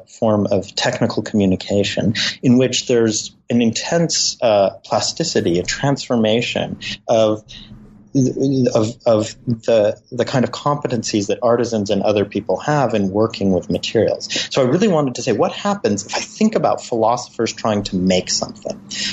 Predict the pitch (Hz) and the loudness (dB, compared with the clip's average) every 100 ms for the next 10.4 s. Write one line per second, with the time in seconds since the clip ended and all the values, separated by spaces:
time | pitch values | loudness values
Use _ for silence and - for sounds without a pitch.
0 | - 123 - - 180 175 143 131 117 113 | -2 0 0 0 0 2 4 4 2 0
1 | - 117 - 104 101 98 - - 107 - | 0 -4 0 0 2 0 -2 -2 -2 0
2 | 107 101 98 95 - 107 98 95 95 - | 0 0 0 -2 0 2 4 4 2 0
3 | - - - - 76 67 - - - - | -4 -4 -4 0 0 -2 -6 -12 -18 -6
4 | - - - - - 131 123 120 110 - | -6 -4 -6 -6 -2 0 2 2 2 -2
5 | _ _ _ _ _ - - 123 117 120 | _ _ _ _ _ -8 2 2 2 0
6 | 151 202 220 131 113 110 104 - - 113 | 0 2 2 0 2 0 0 -8 -2 0
7 | 104 - - 104 117 131 - - 110 113 | 0 -2 -2 2 2 0 -2 -2 -4 -2
8 | - - 110 107 131 135 120 110 151 226 | -4 0 0 2 2 2 0 0 2 2
9 | 226 110 - 104 - 196 190 98 82 82 | 0 -6 -6 -8 -2 2 2 0 -2 -2
10 | 110 98 107 107 | 0 0 0 -6